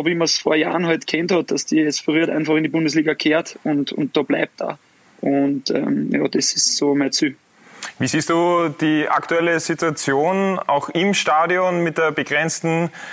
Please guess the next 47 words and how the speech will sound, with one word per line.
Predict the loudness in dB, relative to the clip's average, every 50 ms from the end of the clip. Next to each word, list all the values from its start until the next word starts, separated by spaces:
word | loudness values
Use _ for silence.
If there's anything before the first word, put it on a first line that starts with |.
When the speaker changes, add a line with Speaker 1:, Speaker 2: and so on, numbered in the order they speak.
| -10 -4
Speaker 2:
Anzahl | 0 0 0 0 2 2 2 2 2 2
an | 2 2 0 0
Fans, | 0 0 0 2 2 0 0 0
vor | 0 0 0
allem | 0 0
grad | 0 0 -2 -2 -4 -6
in | -4 -2 0 0 0 0 0
Ried? | 0 0 0 0 0 0 0 0
Wir | -2 -2
kennen | 0 0 0 0 2 0
das | 0 0 0
Rieder | 0 0 2 0 0
Stadion, | 0 2 2 2 2 2 0 0 0
das | -2 -2 -2
ist | -4 -2 0
relativ | 0 0 0 0 -2 -4 -4
kompakt, | -4 -4 -4 -2 0 0 0 0 -2 -4
sage | -2 0 0 0
ich | 0 0
einmal. | 0 0 0 0 0 0 -2 -4 -6 -10 -14 -20 -16 -8 -6
Das | -4 -2 -2
ist | 0 -2
schnell | 0 0 0 0 0 0
voll. | 0 0 2 2 2 0 -2 -4 -10 -18 -18 -16 -8 -4
Die | -4 -4
Stimmung | -2 0 0 0 2 2 2 0 0 0
ist | 0 0 0 0 0
eigentlich, | 0 0 0 0 0 2 2 0 0 0 0
ähm, | 0 2 2 0 -2 -2 -2 -2
Speaker 1:
Mhm. | -2 0 0 0 0 0
Speaker 2:
in | 0 0
Ried | 0 0 0 0 0 0 -2 -2
immer | -2 0 2 2 2 0 0 -2 -4 -8 -20 -20 -20 _ _ _ -10
sehr | -6 -2 0 0 2
gut. | 2 0 0 0 -4 -8 -20 -20 _ -20 -20 -20 -20 -18 -18 -18 -16 -10 -6
Und | -2 0
jetzt | 0 0 0 -2 -4 -2
sind | -2 0 0
da | 0 2
weniger | 2 2 2 2 2 2
Speaker 1:
Mhm. | 4 4
Speaker 2:
Leute | 4 2 2 2 0 0
drinnen | 0 0 0 2 0 0
in | 0 0
diesem | 0 -2 -2 -2
Stadion. | 0 0 2 2 2 0 0 -2
Ist, | -4 -4 -8